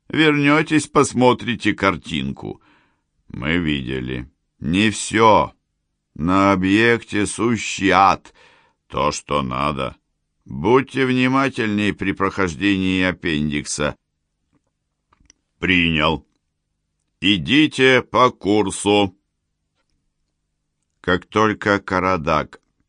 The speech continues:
получил доклад Элмаза и сообщение об уничтожении нефтехранилища, он тут же вызвал по спутниковой станции полковника Османа. Тот ответил немедленно.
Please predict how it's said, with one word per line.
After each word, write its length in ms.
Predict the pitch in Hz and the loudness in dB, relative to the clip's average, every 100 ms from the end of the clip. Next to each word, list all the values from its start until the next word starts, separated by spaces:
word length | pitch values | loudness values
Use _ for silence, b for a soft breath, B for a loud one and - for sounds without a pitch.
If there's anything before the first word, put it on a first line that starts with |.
| _ _ | _ _
получил 520 | - 92 95 90 107 95 | -4 -2 0 -2 -4 -2
доклад 580 | 87 87 73 82 78 | -4 -4 -4 -4 -2
Элмаза 800 | 65 73 73 71 71 65 82 92 - _ _ - | -2 -4 -2 0 -2 0 -2 -2 -6 _ _ -10
и 80 | 80 | -8
сообщение 1000 | - 76 67 - 71 73 71 71 71 - | -4 -4 -4 -6 -4 -4 -2 -4 -6 -6
об 200 | 80 71 - | -6 -6 -4
уничтожении 1080 | 82 76 - 65 65 65 67 65 67 65 | -4 -4 -6 -8 -6 -6 -6 -6 -4 -4
нефтехранилища, 1300 | 67 67 65 65 62 58 62 64 64 65 - 64 65 b b b b b b b | -4 -6 -8 -10 -12 -10 -8 -8 -10 -10 -10 -8 -10 b b b b b b b
он 280 | - 92 98 | -2 0 0
тут 280 | 92 123 107 | 2 0 0
же 300 | 101 113 110 | 0 0 0
вызвал 520 | 95 113 92 98 98 | -2 -2 0 0 0
по 140 | - 90 | 0 -4
спутниковой 720 | - 101 82 92 92 87 87 | -2 -4 -2 -2 -2 -2 -2
станции 760 | - 90 92 - 87 90 87 | -2 -2 -2 -2 -2 0 0
полковника 880 | 85 80 80 78 76 82 80 85 80 | 0 -4 -4 -4 -2 -2 -2 -2 -2
Османа. 640 | 78 - 76 60 60 57 55 _ _ _ _ _ _ | -2 -4 -4 -2 -4 -6 -10 _ _ _ _ _ _
Тот 300 | - 110 113 | 0 2 2
ответил 720 | 117 - 92 101 95 101 98 - | 0 -2 -2 -2 -2 -4 -4 -4
немедленно. 920 | 90 92 80 67 52 55 50 50 - | -4 -2 -2 -4 -8 -12 -10 -12 -14